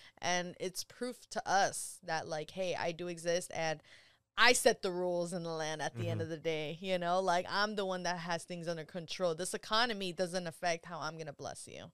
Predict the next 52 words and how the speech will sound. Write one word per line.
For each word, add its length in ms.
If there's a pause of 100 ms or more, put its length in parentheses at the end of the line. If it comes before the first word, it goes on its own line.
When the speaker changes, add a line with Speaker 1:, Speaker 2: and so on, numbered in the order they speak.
(160)
Speaker 2:
That's 180
right. 220 (160)
Speaker 1:
So 400
it's 340
just, 400
I 160
don't, 220 (420)
you 140
know. 60
Speaker 2:
I 100
mean, 160
there's 180
so 160
many 200
st-, 220
uh, 200
there's 320 (300)
so 140
many 180
stories 420
in 80
the 40
Bible 360
that 180
talk 220
about 260
men 280
that 200 (420)
were 120
brought 360
up 240
after 300
they 140
were 160
brought 260
down. 380 (200)
Speaker 1:
Yeah. 240 (160)
Speaker 2:
You 100
know, 160
they 100
were 160
at 160
their 160
lowest 420
point 280
was 160
when 240
they 80 (120)
got 260
their 120
greatest 400
blessing. 420